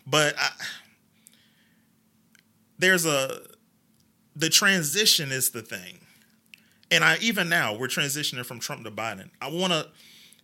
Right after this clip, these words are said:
I'll tell you how I felt in twenty sixteen. And actually, I'm gonna s-, go back to twenty thirteen. 'Cause in twenty thirteen, I actually went to the presidential inauguration. And I remember how I felt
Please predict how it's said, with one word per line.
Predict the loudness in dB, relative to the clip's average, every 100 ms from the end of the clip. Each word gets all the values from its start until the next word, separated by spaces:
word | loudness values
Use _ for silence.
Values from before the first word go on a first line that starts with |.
| _ 0
I'll | 2 2
tell | 2
you | 0 -2
how | -4
I |
felt | -4 -8
in |
twenty | -10 -10
sixteen. | -8 -8 -8 -10 -6
And | -2
actually, | -2 -2 -4
I'm | -6
gonna | -8
s-, | -12
go | -14 -14
back | -14 -14
to |
twenty | -16 -16 -18
thirteen. | -20 -20 -20 -20 -20 -6
'Cause | -4
in | -2
twenty | -2 -2
thirteen, | -2 -2 0
I |
actually | 0 0
went | -8 -8
to | -8
the | -8 -10 -14 _
presidential | -6 -6 -6 -10 -10
inauguration. | -10 -10 -10 -10 -12 _ _ _ _ _ _ _ _ -20 -20 -20 -10 -4
And | -2
I | -2
remember | -4 -4 -2
how | 0 -2
I |
felt | -2 -6 -6